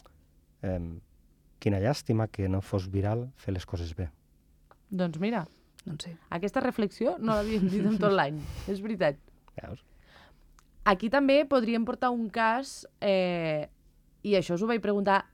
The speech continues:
Speaker 2: molt per sobre quan va sortir el tema d'OnlyFans.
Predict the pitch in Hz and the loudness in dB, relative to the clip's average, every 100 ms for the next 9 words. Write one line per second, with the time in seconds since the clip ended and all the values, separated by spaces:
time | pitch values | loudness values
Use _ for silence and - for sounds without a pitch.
0 | - 175 220 262 240 185 165 - 180 165 | -4 0 2 2 2 0 0 0 0 0
1 | 170 175 156 156 160 165 165 156 170 170 | -2 0 -2 -2 -4 -6 -4 -2 0 2
2 | 160 156 151 147 156 147 156 - - | 2 2 -2 -2 -2 -2 -4 -12 -18